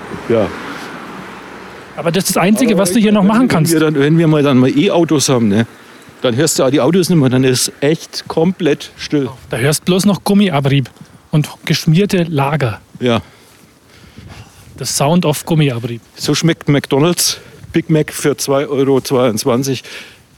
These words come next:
Speaker 2: Jetzt haben wir schon Werbung für McDonald's gemacht, für Ballistol,
Speaker 1: Ja,
Speaker 2: für
Speaker 1: das
Speaker 2: U two.
Speaker 1: <laughs> Na, hab ich mal irgend-, für irgendwas müssen wir auch alle eben ge-
Speaker 2: Was ist giftiger, Ballistolöl
Speaker 1: Ma-,
Speaker 2: oder McDonald's?
Speaker 1: mahnen wir die dann ab oder mahnen die wir uns ab? Ich möchte den auch so nicht essen, ne?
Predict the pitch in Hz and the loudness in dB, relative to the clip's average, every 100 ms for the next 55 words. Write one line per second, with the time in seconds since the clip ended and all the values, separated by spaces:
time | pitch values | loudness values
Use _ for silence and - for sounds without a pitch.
0 | _ _ _ - - 123 139 143 135 151 | _ _ _ -18 -6 -2 0 0 0 0
1 | 151 - 143 135 147 156 - 143 139 - | 0 0 0 2 0 0 0 0 0 -2
2 | 139 135 143 - - 156 180 160 147 156 | -2 2 0 0 0 2 2 2 2 2
3 | 165 165 185 180 - - - - - - | 0 2 2 0 -8 -20 -20 -20 -20 -20
4 | - 269 247 - - - - 202 - - | -12 -8 -8 -10 -20 -18 -16 -16 -6 0
5 | 120 123 151 165 135 147 - 143 147 156 | 2 2 2 2 2 0 0 2 2 2
6 | 147 170 160 131 131 165 156 127 110 117 | 0 2 2 2 2 2 2 2 0 -4
7 | - - 170 185 - 190 - 156 147 147 | -12 -8 -2 0 0 -2 0 0 0 2
8 | 147 - 170 185 180 185 160 165 165 165 | 2 0 0 2 4 2 2 2 2 2
9 | 156 127 - 127 117 143 175 160 156 160 | 2 0 0 0 2 4 4 2 2 2
10 | 147 127 151 190 143 139 131 139 139 180 | 2 2 0 0 2 2 4 4 4 2
11 | 220 202 160 151 120 - 120 143 160 143 | 4 4 2 2 0 0 0 2 2 2
12 | 143 143 131 127 - 151 143 110 104 101 | 2 2 2 0 -2 -4 -4 -4 -4 -6
13 | 90 | -8